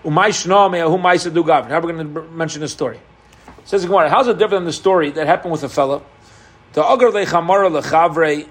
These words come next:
and amar le le sezel beorcha de nahar pekayid ika demaya. This guy owned Hertz Rent a Donkey. All right? He owned Hertz Rent a Donkey.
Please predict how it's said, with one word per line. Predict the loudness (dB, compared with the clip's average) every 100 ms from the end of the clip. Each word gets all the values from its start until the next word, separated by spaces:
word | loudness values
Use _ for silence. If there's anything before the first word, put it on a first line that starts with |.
| -14
and | -6 -4
amar | 0 0
le | 0 0 -2 -2
le | -6 -8
sezel | -6 -6 -4 -4 -4 -4
beorcha | -6 -6 -4 -4 -4 -4
de | -6
nahar | -6 -2 -2 -4
pekayid | -6 -2 -2 -4 -8
ika | -10 -6 -4
demaya. | -4 -8 -12 -14 -20 _ _ _ _ _
This | -4 -2
guy | 2 4 4 2 0 -8 -14 _ _ -20 -20 _ _ _ _
owned | 2 4 2 -4 -10 -14 _ _ _ -4
Hertz | 2 2 2 -10 -14 -16 -18 _ _ _ _
Rent | 0 0 2 -2
a |
Donkey. | 0 -2 -4 -10 -12 -18 _ _ _ _ _ _ _ _ _ _ _ _
All | -4
right? | -2 -4 -10 -20 _ _ _ _ _ _
He | -6
owned | -4 -2
Hertz | -4 0
Rent | -2 -2
a | -6
Donkey. | -8 -10